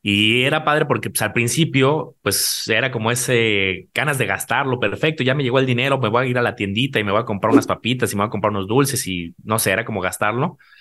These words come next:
Pero cuando fui creciendo, eh, por ejemplo, a mí me gustaban los videojuegos desde chavo, pues un videojuego no me alcanzaba con un domingo, tenía que juntar varios semanas, meses de domingo,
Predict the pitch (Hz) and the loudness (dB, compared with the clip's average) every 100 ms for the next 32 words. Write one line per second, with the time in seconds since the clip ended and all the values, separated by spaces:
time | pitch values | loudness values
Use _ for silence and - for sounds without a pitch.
0 | - _ 113 113 123 123 127 156 185 175 | -20 _ -2 0 0 0 0 0 0 0
1 | 160 151 156 139 151 - - _ _ _ | 0 2 2 2 0 -4 -14 _ _ _
2 | _ - 117 104 98 95 95 95 95 110 | _ -6 -2 0 0 0 0 -2 -2 0
3 | 123 120 123 110 120 117 104 101 104 101 | 0 2 0 0 -2 -2 -4 -2 0 0
4 | 120 113 104 95 90 _ - 127 113 156 | 2 0 -2 -6 -10 _ -2 0 0 -2
5 | - - - - 117 131 123 127 120 113 | -8 -20 -16 -2 2 2 2 2 2 2
6 | 104 113 95 92 117 107 107 110 117 165 | 0 -2 -2 -2 0 0 0 0 2 0
7 | 95 117 107 107 101 104 107 127 117 101 | -2 -4 -6 -6 -2 0 0 2 2 0
8 | - - - - 101 123 113 107 117 117 | -2 -8 -6 -4 -2 0 -2 -2 -2 0
9 | 110 110 131 127 127 127 | 0 2 2 2 2 0